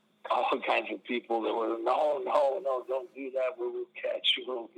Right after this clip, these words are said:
That's, no. This is M S G. This is, uh, this is a very special night for me. I haven't been here in a while,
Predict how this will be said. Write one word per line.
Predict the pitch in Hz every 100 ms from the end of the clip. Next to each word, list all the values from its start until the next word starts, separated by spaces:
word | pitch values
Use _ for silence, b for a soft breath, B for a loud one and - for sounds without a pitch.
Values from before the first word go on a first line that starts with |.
| 110
That's, | - - -
no. | 123 139 156 - _ _ _ _ _ - -
This | 117 143 -
is | 123
M | 127 135
S | 131 123 -
G. | 123 135 135 117
This | 117
is, | - 110 101 104
uh, | 110 104 101 90 90 -
this | 104 _
is | 117
a | 110
very | 131 131 120
special | 127 117 120
night | 120 113 107 -
for | 104
me. | 107 110 113 113 _ _ _ B B _ 107
I | 104
haven't | 104 117 110
been | 123
here | 120 120 120
in | 113
a | 101
while, | 104 110 110 110 110 107 107